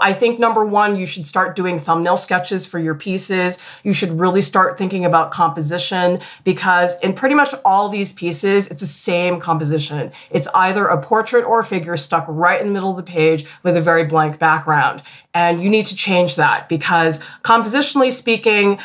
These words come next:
I get the feeling that you're not composing. I get the feeling that the paper is just a surface.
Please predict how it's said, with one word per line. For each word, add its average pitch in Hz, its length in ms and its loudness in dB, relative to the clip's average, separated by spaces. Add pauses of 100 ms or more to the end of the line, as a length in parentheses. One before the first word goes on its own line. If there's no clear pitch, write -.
(200)
I 196 80 4
get 214 180 0
the 214 80 2
feeling 208 320 2
that 175 160 2
you're 175 100 -2
not 165 420 2
composing. 165 760 -2
I 175 160 0
get 185 180 -2
the 202 80 -4
feeling 190 360 -2
that 165 120 -2
the 175 80 -4
paper 170 420 -2
is 170 120 -6
just 160 220 -8
a 170 40 -8
surface. 165 500 0